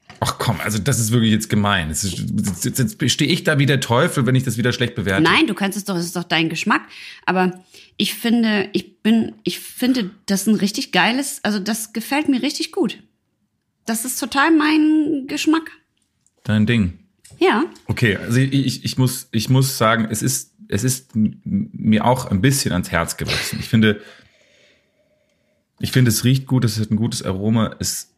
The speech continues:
Speaker 1: sch-, es sticht in die Nase, ohne sie zu beleidigen. Ähm, und es bringt die Noten rauf, die es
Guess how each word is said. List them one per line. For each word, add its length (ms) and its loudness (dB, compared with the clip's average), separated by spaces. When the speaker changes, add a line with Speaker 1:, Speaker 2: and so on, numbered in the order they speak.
Speaker 1:
sch-, 280 -6
es 160 -4
sticht 540 -2
in 180 0
die 100 4
Nase, 500 2
ohne 240 2
sie 120 0
zu 140 -6
beleidigen. 720 0
Ähm, 680 0
und 240 2
es 200 -4
bringt 420 0
die 80 4
Noten 800 2
rauf, 580 -2
die 100 0
es 320 -6